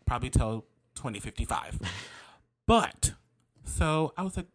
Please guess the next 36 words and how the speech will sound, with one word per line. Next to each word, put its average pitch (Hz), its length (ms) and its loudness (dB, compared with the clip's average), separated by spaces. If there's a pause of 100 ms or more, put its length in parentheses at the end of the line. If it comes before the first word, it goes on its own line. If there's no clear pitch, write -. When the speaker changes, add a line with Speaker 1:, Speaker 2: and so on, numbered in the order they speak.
Speaker 1:
"Good 359 140 -6
for 359 100 -4
you, 277 240 -2
L." 98 180 -4
Like, 98 380 -12
and 143 220 -4 (120)
I, 107 140 -4
my 101 300 -6
Speaker 2:
Right. 80 80 -10
Speaker 1:
little, 110 260 -6 (140)
my 101 100 -4
comment 107 380 -6
was 143 120 -4
very 139 200 -6
nice 127 260 -6
that 127 120 -4
I 139 80 -6
shared. 113 340 -4
I 113 80 -2
was 110 180 -6
like, 104 180 -10 (420)
"This 131 200 4
was 135 160 -2
the 139 80 0
place 117 380 0
where 104 260 2
I 107 220 -4
finally 107 380 -4
was 104 160 0
able 104 180 0
to 92 40 -2
be 107 100 2
one 98 180 -4
hundred - 300 0
percent - 280 -2
myself." - 480 -8